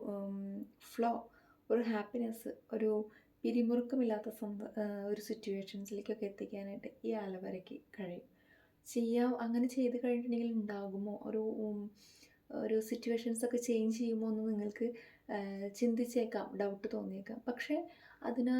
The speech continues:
സാധിക്കുമെന്നുള്ളതാണ് അതിൻ്റെ പിന്നിലുള്ള സത്യം. അപ്പോൾ നിങ്ങളൊന്ന് ട്രൈ ചെയ്ത് നോക്കുക. ട്രൈ ചെയ്ത് നോക്കിയിട്ട് നിങ്ങളുടെ കമൻസ് അറിയിക്കുക. ഇനി, ഇനി എങ്ങനെയാണ് നമ്മുടെ ഒരു അടുത്തൊരു ടിപ്പ് എങ്ങനെയാണ് വരുന്നത് വെച്ചിട്ടുണ്ടെങ്കിൽ,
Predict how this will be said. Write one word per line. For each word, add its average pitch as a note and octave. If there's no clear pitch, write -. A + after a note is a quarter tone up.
സാധിക്കുമെന്നുള്ളതാണ് A3+
അതിൻ്റെ G#3
പിന്നിലുള്ള G3
സത്യം. -
അപ്പോൾ -
നിങ്ങളൊന്ന് A3+
ട്രൈ G#3+
ചെയ്ത് A#3
നോക്കുക. A3
ട്രൈ G#3
ചെയ്ത് A3+
നോക്കിയിട്ട് G#3+
നിങ്ങളുടെ G3
കമൻസ് F#3+
അറിയിക്കുക. -
ഇനി, C#4+
ഇനി C4
എങ്ങനെയാണ് A#3
നമ്മുടെ G3+
ഒരു G#3
അടുത്തൊരു G#3+
ടിപ്പ് G#3
എങ്ങനെയാണ് F#3+
വരുന്നത് F3+
വെച്ചിട്ടുണ്ടെങ്കിൽ, E3+